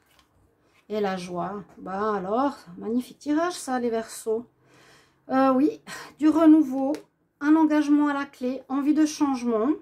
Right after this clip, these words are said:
On nettoie les vieilles énergies, euh, notre manière de penser. Comme je vous l'ai dit, c'est le moment de quitter l'ancien, de quitter les masques, d'être plus dans l'honnêteté.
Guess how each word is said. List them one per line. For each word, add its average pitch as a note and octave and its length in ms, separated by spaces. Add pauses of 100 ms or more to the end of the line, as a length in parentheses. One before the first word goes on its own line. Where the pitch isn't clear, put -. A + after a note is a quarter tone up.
(360)
On B3 100
nettoie D4+ 320
les C#4 140
vieilles C4 280
énergies, C4 840 (500)
euh, G#3 580
notre B3 240
manière B3+ 320
de A#3 100
penser. A3+ 420
Comme C#4+ 180
je D4 80
vous C#4 120
l'ai B3+ 180
dit, G#3+ 280
c'est B3+ 160
le A3 120
moment B3 220
de G#3+ 120
quitter D4+ 400
l'ancien, C#4 640 (560)
de A3+ 80
quitter E4 360
les D4+ 140
masques, C4+ 380
d'être - 180
plus D#4 180
dans C#4 140
l'honnêteté. B3+ 800